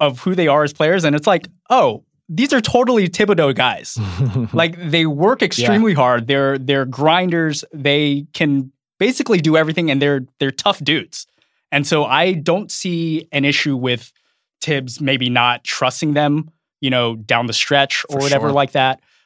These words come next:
Speaker 1: I would love to see more of Sarge in with,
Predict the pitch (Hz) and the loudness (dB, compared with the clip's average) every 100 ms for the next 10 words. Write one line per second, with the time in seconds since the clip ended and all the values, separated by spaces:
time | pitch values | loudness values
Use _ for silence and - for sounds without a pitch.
0 | - 131 160 175 170 147 147 131 143 143 | -4 0 2 2 2 0 -2 2 0 0
1 | 151 - 151 139 127 131 131 123 127 127 | -6 -4 -4 -2 0 0 0 0 0 0
2 | 123 123 117 113 113 - _ _ - 131 | -2 -4 -4 -4 -6 -10 _ _ -10 -4
3 | 120 110 | -2 -4